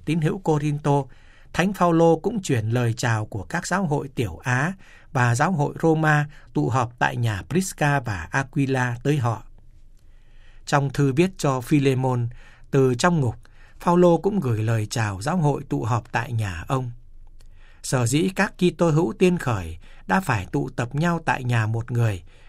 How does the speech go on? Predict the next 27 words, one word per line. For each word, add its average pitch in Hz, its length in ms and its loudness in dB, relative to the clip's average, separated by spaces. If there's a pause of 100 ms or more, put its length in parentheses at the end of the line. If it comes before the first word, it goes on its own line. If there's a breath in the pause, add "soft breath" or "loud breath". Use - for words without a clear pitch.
(100)
vì 110 240 -2
sau 156 220 0
khi 151 240 0
xảy 95 300 -4
ra 135 140 -2
biến 143 300 -2
cố 156 220 0
đoạn 135 320 0
tuyệt 110 260 -4
giữa - 220 -6
Do 156 240 0
Thái 156 200 -2
giáo 151 400 -2
và 98 320 -4
Kitô 127 380 0
giáo, 123 340 -2 (500 soft breath)
các 196 220 2
Kitô 170 320 4
hữu 165 260 2
bị 139 220 2
khai 165 300 0
trừ 120 260 0
khỏi 101 280 -4
hội 123 220 -4
đường 113 320 -2
Do 151 180 0
Thái 147 380 -2